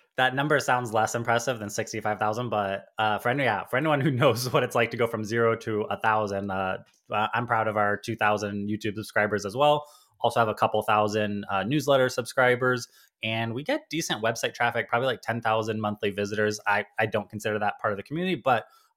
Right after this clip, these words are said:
our blog traffic actually is pretty decent. Like, those articles are pretty legit, just like my LinkedIn posts. So that traffic is probably stronger than most. So that's a decent audience there. The majority of it is on LinkedIn. We run a LinkedIn-centric agency.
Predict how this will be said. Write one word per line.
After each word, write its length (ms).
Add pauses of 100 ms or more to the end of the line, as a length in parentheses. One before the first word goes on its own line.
our 180
blog 380
traffic 440
actually 460
is 220
pretty 240
decent. 320
Like, 180
those 220
articles 760
are 140
pretty 180
legit, 400
just 160
like 140
my 80
LinkedIn 320
posts. 260 (240)
So 140
that 100
traffic 320
is 160
probably 240
stronger 340
than 120
most. 360
So 200 (260)
that's 180
a 60
decent 380
audience 280
there. 380
The 80
majority 460
of 100
it 140
is 160
on 160
LinkedIn. 540 (400)
We 80
run 240
a 60
LinkedIn-centric 1080
agency. 720